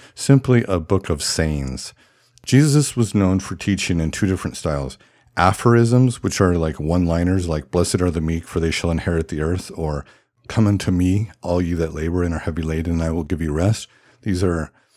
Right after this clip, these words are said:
aphorisms. And then also parables. And so Q is believed to be a source that contained all of Jesus' sayings, all of his teachings,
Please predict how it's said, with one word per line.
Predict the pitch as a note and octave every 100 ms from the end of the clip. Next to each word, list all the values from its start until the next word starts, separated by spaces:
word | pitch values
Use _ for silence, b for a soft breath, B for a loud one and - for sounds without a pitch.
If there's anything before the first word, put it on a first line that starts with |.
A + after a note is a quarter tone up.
| _ -
aphorisms. | F2 - A2+ G#2+ A#2 B2+ - B B B
And | F#2+
then | F#2+
also | F#2 G2+ - G2+ F2
parables. | - F2+ D2 B1+ A#1 - - -
And | E2+ E2 D#2
so | - E2+ D#2+
Q | - - C#3+ C#3 G#2+ F#2+ b b b b
is | - F#2
believed | G#2 G#2+ G2+
to | G#2
be | G2 F#2
a | - E2+
source | - F#2+ G2 G#2
that | - F2 -
contained | - F2 - F2+ E2 - _
all | G2 A#2
of | A2+ G2
Jesus' | G#2+ F#2+ F#2+ F2+
sayings, | - D#2+ C#2 B1+ - - -
all | G2 A#2
of |
his | G#2 -
teachings, | - E2+ - D2+ C#2+ -